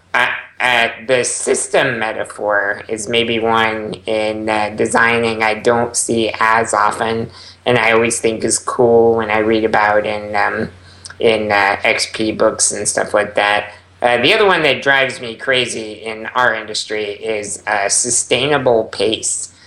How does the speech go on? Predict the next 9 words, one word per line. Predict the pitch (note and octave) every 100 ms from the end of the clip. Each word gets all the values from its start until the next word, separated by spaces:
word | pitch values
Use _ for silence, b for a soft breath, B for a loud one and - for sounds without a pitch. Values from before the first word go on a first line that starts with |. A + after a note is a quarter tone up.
| b -
I | B2
think | C#3+ B2
we | B2+
are | A2 A2+
absolutely | A2+ A2 A2 A#2 A#2 A#2+ G#2
terrible | F#2+ F#2+ F#2 - F2
at | G2
that. | - - - - - - - - -
<laughs> | G3+ B2+ B2 A#2 B2 -